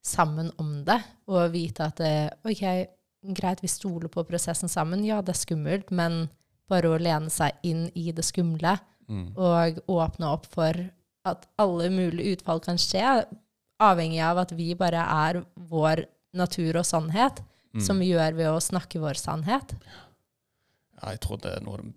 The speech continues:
Speaker 2: man best kan gjøre med seg selv.
Speaker 1: I alle
Speaker 2: Hundre prosent.
Speaker 1: situasjoner.
Speaker 2: Ja, i alle ulike livsområder. Ikke bare
Speaker 1: Mm.
Speaker 2: forhold, men jobb,
Speaker 1: Mm.
Speaker 2: penger,
Speaker 1: Penger,
Speaker 2: hjem,
Speaker 1: alt.
Speaker 2: venner,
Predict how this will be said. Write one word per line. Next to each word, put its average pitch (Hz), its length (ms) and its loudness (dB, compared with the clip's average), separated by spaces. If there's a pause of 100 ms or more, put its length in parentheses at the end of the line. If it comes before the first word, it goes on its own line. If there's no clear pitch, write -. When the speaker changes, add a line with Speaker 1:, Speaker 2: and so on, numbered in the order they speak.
(140)
Speaker 2:
man 110 140 -12
best - 360 -2
kan 107 120 -6
gjøre 101 180 -6
med 101 120 -6
seg - 140 -8
selv. 123 280 -8 (960)
Speaker 1:
I 208 120 4 (100)
alle 220 240 8
Speaker 2:
Hundre 156 100 2
prosent. - 260 0
Speaker 1:
situasjoner. 170 340 -2
Speaker 2:
Ja, 127 200 4
i - 200 -2
alle 117 300 2 (100)
ulike 104 720 -2
livsområder. 101 920 -2
Ikke 180 180 2
bare 107 160 6
Speaker 1:
Mm. 85 100 -2
Speaker 2:
forhold, 98 440 -4
men 98 120 -8
jobb, 101 300 -4 (400)
Speaker 1:
Mm. 190 80 0
Speaker 2:
penger, 180 480 2 (320)
Speaker 1:
Penger, 208 180 -2
Speaker 2:
hjem, 98 220 6
Speaker 1:
alt. 90 240 -2
Speaker 2:
venner, 98 520 0